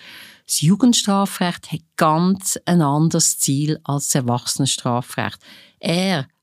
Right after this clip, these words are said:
als Jugendstraftäter wäre in erster Linie nacherzogen worden. Das kann auch,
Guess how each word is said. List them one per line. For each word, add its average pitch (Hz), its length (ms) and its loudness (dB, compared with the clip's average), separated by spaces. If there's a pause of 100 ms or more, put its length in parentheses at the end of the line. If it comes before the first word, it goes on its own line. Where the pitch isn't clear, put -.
(180)
als 156 300 -2 (200)
Jugendstraftäter 165 1300 0 (440)
wäre 160 280 0
in 156 180 2
erster 156 380 0
Linie 156 420 2
nacherzogen 139 960 0
worden. 117 320 0
Das - 180 0
kann - 280 2
auch, 214 380 2